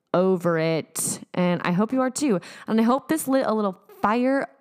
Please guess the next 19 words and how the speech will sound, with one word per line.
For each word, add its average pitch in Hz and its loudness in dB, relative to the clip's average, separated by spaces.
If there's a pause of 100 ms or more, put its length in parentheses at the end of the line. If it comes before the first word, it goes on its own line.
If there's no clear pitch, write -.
(240)
or 220 2
should 196 2
I 190 0
say 180 -2
fire, 185 -4 (240)
<laughs> - -8
under 233 2
your 208 0
ass, 180 -2 (440)
and 240 2
that 247 0
you 240 0
feel 269 0 (140)
motivated 208 4
again 170 0
to 180 -2
take 214 0
some 240 0
action, 165 0